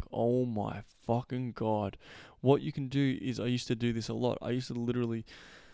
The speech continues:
bite a woman on the neck, and you just see how much, how turned on she'd get. Like, when you bite her, just, like, a little, do a little bit of a nibble on the side of her neck, and then if you bite her on, like, the C five, you start to watch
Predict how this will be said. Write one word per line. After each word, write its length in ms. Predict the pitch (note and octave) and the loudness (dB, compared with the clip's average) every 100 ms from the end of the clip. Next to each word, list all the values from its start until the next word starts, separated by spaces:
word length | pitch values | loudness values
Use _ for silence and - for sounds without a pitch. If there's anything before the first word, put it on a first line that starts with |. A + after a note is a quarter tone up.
| - - - | -20 -8 6
bite 240 | A#2 B2+ | 8 8
a 80 | G2+ | 4
woman 400 | A2 A#2+ B2 A2 - | 0 2 2 0 0
on 220 | A#2+ A2+ | 0 2
the 100 | G#2+ | 0
neck, 360 | A2 A#2 A2 - | 0 -2 -2 -6
and 140 | A#2+ | -4
you 100 | A#2 | -4
just 400 | A2+ A#2+ - - | -2 -4 -4 -4
see 380 | - A#2 A2+ A2 - | -2 -2 -2 -6 -4
how 140 | C3 A2+ | -2 0
much, 200 | G#2+ - | -2 -4
how 140 | A#2+ A2+ | -4 -4
turned 380 | - - A#2+ A2 | -6 -4 -2 -2
on 140 | A2 | -4
she'd 220 | A2 A#2 G#2+ | -4 -6 -4
get. 180 | - | -4
Like, 160 | - G#2+ - - | -4 -8 -10 -12
when 180 | A#2+ B2 | -2 0
you 100 | D3 | 0
bite 380 | B2 - A2 A#2 | -4 -2 0 2
her, 120 | A#2+ B2+ | 2 0
just, 140 | B2 | -2
like, 120 | A#2+ | -4
a 40 | A#2+ | 0
little, 200 | A#2+ - B2+ - | -2 -2 -10 2
do 120 | D#3 | 2
a 40 | |
little 240 | D#3+ D#3+ D3+ | 4 4 2
bit 140 | C#3+ | 0
of 100 | C3 | 0
a 40 | |
nibble 460 | A#2+ A#2 B2+ D3 D#3+ - - - | 0 0 0 0 -2 -6 -14 -4
on 120 | A2+ | -2
the 80 | G#2+ | -2
side 320 | - A2+ A#2 | 0 2 2
of 120 | A2 | 0
her 80 | G#2+ | -2
neck, 360 | G#2+ A#2 D#3 - - - - | -2 -2 -2 -8 -20 -16 -6
and 80 | A#2 | -2
then 140 | B2+ | 0
if 100 | B2 | 0
you 60 | A2 | -2
bite 320 | A#2 A2+ A2+ | 2 2 2
her 140 | A#2 | 0
on, 200 | F2+ A2 | -2 -4
like, 200 | A2 G#2+ | -4 -4
the 80 | A2+ | -8
C 280 | - A#2+ G#2+ | -6 -4 -6
five, 440 | - A#2 A#2 C3 - - - | -2 2 4 2 -2 -16 -6
you 100 | A#2 | -4
start 300 | - A#2 - | 0 -2 -2
to 80 | A2 | -2
watch 340 | A2+ A2 - | 0 -2 -4